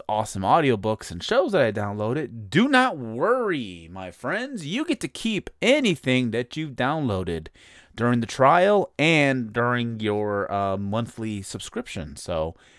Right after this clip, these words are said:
you can cancel anytime. It is risk-free, and everything that you get is yours for the rest of your life. That is audibletrial dot com slash rabbit hole pod. Using that link helps us out here at the network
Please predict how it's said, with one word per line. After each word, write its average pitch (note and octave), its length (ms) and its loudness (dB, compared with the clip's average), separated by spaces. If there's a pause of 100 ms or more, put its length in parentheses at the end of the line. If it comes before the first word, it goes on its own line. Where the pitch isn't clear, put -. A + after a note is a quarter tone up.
(260)
you B2 120 0
can - 80 -6
cancel C3 280 4
anytime. F3+ 680 2
It A#2 100 0
is G#2+ 180 0
risk-free, D#3+ 800 -4
and G2+ 440 -6
everything A#2+ 460 -4
that - 120 -8
you C#3 80 -2
get D#3+ 340 0
is F#3 200 -2
yours G3+ 400 -2
for - 180 -6
the G#2 60 0
rest B2 180 0
of C#3+ 60 -2
your C#3+ 100 0
life. E3+ 340 -6 (520)
That E3 160 4
is C#3+ 160 2
audibletrial G#3+ 460 6
dot G#3 140 2
com A#3 240 0
slash F#3+ 320 2
rabbit F#3+ 280 2
hole G3+ 160 0
pod. G3+ 520 2
Using F#3+ 340 2
that A3+ 220 2
link F3+ 320 0 (360)
helps F3 340 4
us D#3 160 4
out F3+ 240 4
here G#3+ 300 0
at D#3+ 180 0
the D3 100 -6
network F3+ 460 0